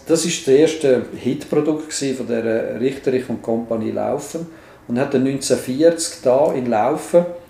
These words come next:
mit Kräutern, die er dann, dann im Laufental, im, im Jura-Gebiet gefunden hat, die, den Ricola-Kräuterzucker entdeckt und, und erfunden. Und, und mit dem ist dann der Siegeszug auch von dieser Firma und dieser Marke angetreten worden. Und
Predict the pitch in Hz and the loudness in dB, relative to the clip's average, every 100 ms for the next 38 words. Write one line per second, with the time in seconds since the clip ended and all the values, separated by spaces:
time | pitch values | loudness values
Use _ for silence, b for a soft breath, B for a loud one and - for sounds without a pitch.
0 | - 127 117 - - 113 165 - 208 165 | -10 -4 -4 -4 -2 -2 -2 0 0 0
1 | 120 110 113 110 104 - - _ _ - | -2 -2 -2 -4 -8 -12 -20 _ _ -18
2 | 113 98 - 107 104 98 120 143 - - | -18 -18 -16 -12 -8 -4 -4 -4 -8 -4
3 | 143 160 131 113 113 104 107 131 165 156 | 0 0 0 -4 -6 -6 -4 2 4 4
4 | 160 - - - 131 135 131 - - 120 | 2 -8 -18 -6 -4 0 -2 -2 -4 -4
5 | 147 139 123 123 - 120 117 110 - B | -2 -2 -2 -4 -6 -6 -4 -4 -8 B
6 | B - 110 120 131 120 117 110 110 - | B -8 -2 -2 -2 -2 -2 -4 -6 -8
7 | - - 117 - 117 - - B B B | -8 -6 -8 -8 -10 -10 -20 B B B
8 | - - 120 113 - 117 - - - - | -20 -14 -12 -12 -2 0 0 -8 -12 -10
9 | 107 98 - 113 104 117 - 127 110 101 | -10 -10 -10 -10 -8 -4 2 2 2 -4
10 | 101 107 - 110 120 - 123 127 151 131 | -8 -8 -8 -6 -6 0 4 6 4 2
11 | - 117 113 107 117 131 - - 127 120 | 0 0 0 -2 -2 -4 -6 -4 -2 0
12 | 117 - 110 110 107 B B B - 127 | -2 -2 -4 -4 -4 B B B 0 2
13 | 139 131 123 120 113 113 110 120 - 107 | 4 2 2 0 0 2 2 0 -4 -2
14 | 120 - 143 139 - 131 135 135 - 127 | -2 -2 -2 -2 -4 -2 -2 -2 -2 -2
15 | 117 | -2